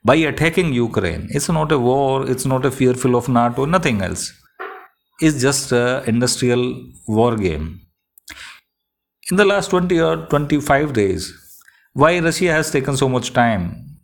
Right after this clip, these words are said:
Why is that not attacked Kyiv? Why is not taken over the Kyiv? It's, it's the basic logical is that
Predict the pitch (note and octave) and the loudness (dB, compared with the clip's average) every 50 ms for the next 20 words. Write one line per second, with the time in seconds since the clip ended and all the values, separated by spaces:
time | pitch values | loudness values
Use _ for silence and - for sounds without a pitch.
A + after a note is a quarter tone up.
0 | _ - B2 C#3+ D#3 E3 D#3+ D#3 D#3+ E3 D3 D3 D3 D3 C#3 C3+ C3+ B2+ B2+ A#2 | _ 0 2 2 2 2 0 0 0 0 0 2 0 0 -2 -2 -4 -4 0 2
1 | C3 B2 A#2 A2+ - - - B2 A2+ G#2 G2 G#2 A#2 C3+ D3 D3+ D3 D3 D3 D3 | 2 0 0 -2 -6 -4 -2 0 0 0 0 0 0 0 0 0 -2 -2 -2 -2
2 | C#3+ C#3 C3+ C#3 C3+ C3+ C3+ C3 B2+ B2 B2 A#2+ A2+ A#2 G2+ - A2+ G2+ F#2 F#2+ | -2 0 0 -2 0 0 -2 -2 0 0 0 0 -2 -2 -2 -2 -2 -2 -2 -6
3 | - - - - - - - D#3 D#3+ E3 F3+ E3 D3+ - E3 C#3+ E3 E3+ E3 - | -10 -14 -18 -20 -20 -4 0 0 2 2 2 0 0 0 0 0 2 2 2 0
4 | F3+ E3 D#3+ E3 E3 D#3 E3 E3 D#3+ C#3 A#2+ A2+ A2 G#2+ G#2 F2 E2+ F2 F2 A2 | 0 0 0 0 0 -2 -2 -2 0 0 0 0 -2 -2 -2 -4 -2 -4 -6 -6
5 | - - | -8 -12